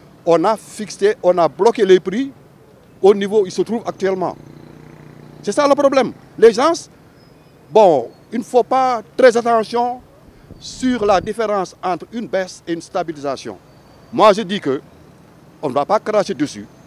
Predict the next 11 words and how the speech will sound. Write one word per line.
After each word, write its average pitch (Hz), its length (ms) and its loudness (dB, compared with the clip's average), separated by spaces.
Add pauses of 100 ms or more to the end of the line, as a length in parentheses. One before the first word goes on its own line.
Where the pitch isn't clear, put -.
(180)
Il 131 40 -4
y - 20 0
a 123 80 0
cette - 240 -6
baisse - 400 -8 (360)
de 123 60 -2
vingt-cinq 156 420 -2
francs, 165 240 -4
de 131 60 -4
cent 190 240 0
francs. 156 240 -2